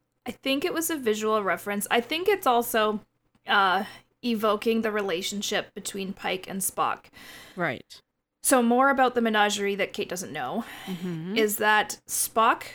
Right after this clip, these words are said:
Speaker 1: goes rogue and, like,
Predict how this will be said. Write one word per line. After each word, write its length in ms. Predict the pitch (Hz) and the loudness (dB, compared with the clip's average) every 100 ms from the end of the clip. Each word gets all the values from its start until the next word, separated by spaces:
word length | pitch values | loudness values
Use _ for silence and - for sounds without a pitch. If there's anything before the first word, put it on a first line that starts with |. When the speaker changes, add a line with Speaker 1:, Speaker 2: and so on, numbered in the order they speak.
| - _ | -20 _
Speaker 1:
goes 380 | 240 220 220 214 | 0 2 2 0
rogue 580 | 185 196 190 135 123 - - _ - | -4 0 0 0 -4 -8 -18 _ -2
and, 220 | 220 214 | 0 2
like, 480 | 196 185 180 - - | 2 2 0 -6 -14